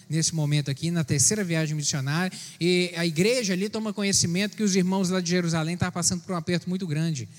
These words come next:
muito grande, muito difícil. Também por causa de uma seca lá na região da Judéia que estava acontecendo lá.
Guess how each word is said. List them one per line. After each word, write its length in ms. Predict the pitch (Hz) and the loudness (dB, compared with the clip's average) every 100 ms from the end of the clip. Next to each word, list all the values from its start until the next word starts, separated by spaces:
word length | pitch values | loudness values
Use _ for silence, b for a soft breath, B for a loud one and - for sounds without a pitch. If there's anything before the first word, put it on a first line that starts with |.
| B B - | B B -6
muito 240 | 165 214 170 | -2 -2 0
grande, 280 | 143 143 | 0 0
muito 140 | 165 208 | -2 -2
difícil. 320 | - 165 - B B | 0 0 -2 B B
Também 260 | 208 196 220 | 2 4 2
por 160 | 226 208 | 0 -2
causa 280 | 208 202 | 0 0
de 80 | 190 | 0
uma 160 | 220 196 | 2 4
seca 440 | - - 220 - | 4 4 2 -2
lá 160 | 151 180 | -4 -2
na 80 | 175 | 0
região 360 | 180 170 170 | 0 0 -2
da 80 | 175 | 0
Judéia 420 | 165 160 151 156 | 0 0 0 0
que 80 | 151 | -2
estava 280 | 131 135 127 | -4 -4 -6
acontecendo 540 | 131 127 120 131 127 | -8 -6 -4 -2 -2
lá. 220 | 120 107 | -4 -4